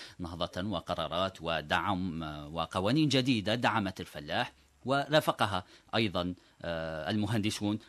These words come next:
أشكرك على هذا التدخل السيد مصطفى هدام. إذا تحدثت، أعود إلى النقطة التي ذكرتها منذ قليل، وهو التصدير، تصدير الكوادر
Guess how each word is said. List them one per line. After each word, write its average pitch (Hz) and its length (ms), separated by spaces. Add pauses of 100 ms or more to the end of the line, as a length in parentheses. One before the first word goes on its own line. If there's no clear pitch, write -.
(120)
أشكرك 95 360
على 90 160
هذا 95 180
التدخل 95 540 (200)
السيد 98 440
مصطفى 98 520
هدام. 95 360 (280)
إذا 95 200
تحدثت، 92 680 (220)
أعود 101 220
إلى 95 180
النقطة 98 280
التي 90 240
ذكرتها 98 460
منذ 92 220
قليل، 101 320
وهو 101 340 (220)
التصدير، 104 580 (320)
تصدير 92 440 (220)
الكوادر 92 600